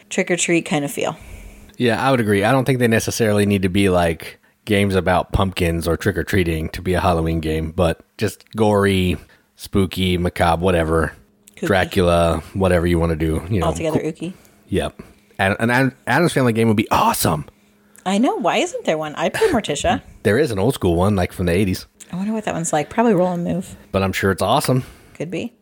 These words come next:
Speaker 1: All right.
Speaker 2: <laughs> That is kinda funny. We're going from playing all these, like, heavy Euro games to going back to playing some of the roll and move
Speaker 1: Roll and
Speaker 2: games.
Speaker 1: move.
Speaker 2: <laughs>
Speaker 1: Right now,
Speaker 2: Uh,
Speaker 1: Jason is on the lookout for Mall Madness, everybody.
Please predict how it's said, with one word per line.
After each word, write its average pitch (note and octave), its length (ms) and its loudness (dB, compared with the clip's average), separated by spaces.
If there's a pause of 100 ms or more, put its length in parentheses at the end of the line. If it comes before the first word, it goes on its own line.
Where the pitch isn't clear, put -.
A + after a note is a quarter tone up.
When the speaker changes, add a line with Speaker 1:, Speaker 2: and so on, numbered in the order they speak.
(160)
Speaker 1:
All F#3+ 120 2
right. C#3+ 300 -4 (300)
Speaker 2:
<laughs> - 180 -4
That D3+ 160 2
is E3+ 80 0
kinda B2+ 220 2
funny. A2+ 240 2
We're G#2 140 2
going A#2+ 200 2
from A#2 120 -2
playing A2 220 2
all G#2 120 4
these, G2+ 200 0
like, F#2+ 200 0
heavy G2+ 220 0
Euro G2 280 2
games F2+ 440 -2
to G2+ 80 -4
going F2+ 220 -2
back - 180 -2
to - 100 -8
playing - 400 -4
some D3 220 -2
of A#2+ 60 0
the B2 120 -2
roll A#2+ 320 0
and A#2+ 100 0
move A2+ 120 0
Speaker 1:
Roll F#3 260 0
and F3+ 80 -4
Speaker 2:
games. F#3 520 -4 (140)
Speaker 1:
move. G#3 160 0
Speaker 2:
<laughs> - 300 -6 (880)
Speaker 1:
Right F3+ 160 -2
now, G3 100 0
Speaker 2:
Uh, F#3 40 0
Speaker 1:
Jason G3 460 -2
is F#3 200 -2
on F#3 200 0
the F3+ 100 2
lookout F#3 580 0
for E3+ 180 0
Mall E3+ 280 2
Madness, D#3+ 500 0
everybody. D#3 640 -2